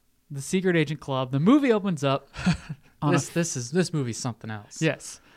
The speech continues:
Speaker 1: Um, the movie is not, it's not, A, it's not as bad as I remembered. It's still bad,
Speaker 2: No.
Speaker 1: but it's
Speaker 2: It
Speaker 1: not as bad as I remembered.
Speaker 2: It is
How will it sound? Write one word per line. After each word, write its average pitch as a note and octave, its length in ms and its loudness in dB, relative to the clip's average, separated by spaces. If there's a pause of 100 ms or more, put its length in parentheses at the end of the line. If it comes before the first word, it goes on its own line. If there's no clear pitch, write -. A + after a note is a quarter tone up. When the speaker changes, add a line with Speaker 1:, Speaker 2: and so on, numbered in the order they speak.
(240)
Speaker 1:
Um, F3 440 2 (100)
the G3+ 180 0
movie A3+ 560 -2
is F#3+ 260 -2
not, F3+ 520 0
it's D3+ 160 -4
not, F3+ 260 -2
A, F3+ 140 0
it's F3 120 -6
not D#3 200 0
as C3 100 -4
bad B2+ 340 -2
as C3+ 120 -2
I C3+ 80 2
remembered. C3 640 -2
It's A#3 180 -2
still D3 220 0
bad, G#2+ 480 -12
Speaker 2:
No. E3 160 2
Speaker 1:
but C#3 200 -2 (280)
it's E3+ 140 0
Speaker 2:
It E3+ 80 2
Speaker 1:
not F#3 180 2
as C#3+ 100 -2
bad C3 420 0
as A#2 140 -6
I A2+ 100 -6
remembered. A2 420 -10
Speaker 2:
It D3+ 100 0
is D3+ 460 -4